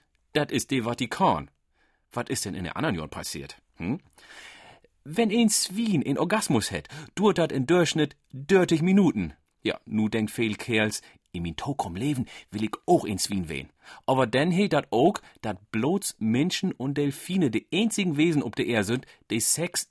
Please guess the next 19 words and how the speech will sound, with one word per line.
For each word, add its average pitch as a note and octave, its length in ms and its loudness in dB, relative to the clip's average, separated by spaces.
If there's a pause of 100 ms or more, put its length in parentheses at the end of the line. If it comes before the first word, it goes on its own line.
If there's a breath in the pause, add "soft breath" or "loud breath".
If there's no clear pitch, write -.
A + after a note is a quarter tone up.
einfach C#3+ 300 0
tun B2+ 160 -4
Vergnügen C3 480 4
habt. D2 220 -12 (760)
Ich - 160 -10
muss G2 180 -4
jemals F2 240 -6
noch F2 180 -8
an E2+ 100 -10
das A2 220 -6
Swin C#3 260 -4
denken. F#2 380 -4 (600 loud breath)
Gauder C3 320 0
Thema F#2+ 260 -2
wesseln. D2+ 360 -6 (400 loud breath)
Wenn A#3 220 2
du B3+ 40 4
den A3 160 4
Kopf - 320 0